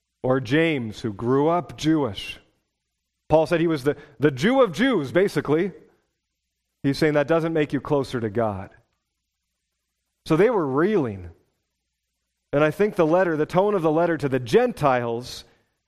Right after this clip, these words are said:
is saying, "Hey, Gentiles, meet your brothers halfway. In fact, take a couple steps, 'cause they're coming the rest of the way." For them, their whole,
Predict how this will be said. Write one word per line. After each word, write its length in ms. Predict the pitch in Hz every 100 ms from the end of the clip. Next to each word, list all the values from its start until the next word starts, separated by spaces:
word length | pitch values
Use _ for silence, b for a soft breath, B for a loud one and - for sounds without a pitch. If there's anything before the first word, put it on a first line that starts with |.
| _ _ _ _ _
is 180 | 147 139
saying, 300 | 165 143 135
"Hey, 180 | 165 165
Gentiles, 840 | 147 165 185 185 208 214 - - _ _ _ _ _ _ _ _ _ _ _ _ _ _
meet 280 | 135 208 196
your 160 | 202
brothers 460 | 139 139 151 135 120
halfway. 580 | 127 120 - 127 113 110 - _ _ _ _ _ _ -
In 120 | 127
fact, 360 | 160 143 - - _ _ _ _ _ _
take 160 | 175 156
a 60 |
couple 340 | 131 170 170 123
steps, 400 | - 156 117 -
'cause 200 | 135 110
they're 160 | 156
coming 340 | 160 160 160 120
the 80 | 104
rest 360 | 123 135 -
of 60 | 110
the 80 | 104
way." 300 | 107 - - _ _ _ _ _ _ _ _ _ _ _ -
For 120 | 156
them, 240 | 170 156
their 140 | 151 139
whole, 480 | 185 196 - _